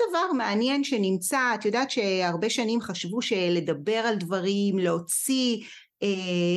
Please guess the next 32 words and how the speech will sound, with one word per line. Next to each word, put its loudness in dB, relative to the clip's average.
אה, 0
לדבר 2
הרבה 0
שיח -2
רגשי, 0
זה -2
משהו 0
שכאילו 0
עוזר 0
להרגיש 0
יותר 0
טוב, 0
אה, 2
אבל, 0
אה, 2
מחקרים 0
מצאו -2
שזה 0
לא 2
נכון. 0
עשו -2
מחקרים, 0
אה, 2
אחרי -2
nine 2
eleven, 0
אחרי -6
כל -2
מיני, 0
אה, 0
אירועי 0
ירי, 0